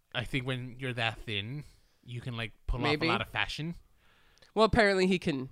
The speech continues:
Speaker 2: fit into a eighteen-year-old girl's
Speaker 1: Uh-huh.
Speaker 2: jeans.
Speaker 1: W-,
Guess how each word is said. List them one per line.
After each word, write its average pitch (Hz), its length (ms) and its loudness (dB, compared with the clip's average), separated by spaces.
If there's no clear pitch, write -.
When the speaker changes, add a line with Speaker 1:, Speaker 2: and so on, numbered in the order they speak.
Speaker 2:
fit - 220 -2
into 156 240 -2
a 123 220 -4
eighteen-year-old 147 540 0
girl's 131 280 -2
Speaker 1:
Uh-huh. 113 60 -8
Speaker 2:
jeans. 170 460 -2
Speaker 1:
W-, 131 160 -8